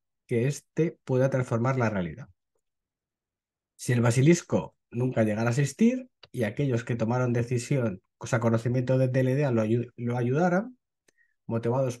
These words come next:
por su errónea creencia en que sí se podría llegar a existir,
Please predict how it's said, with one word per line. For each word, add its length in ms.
por 160
su 260
errónea 380
creencia 420
en 100
que 140
sí 220
se 160
podría 260
llegar 240
a 40
existir, 540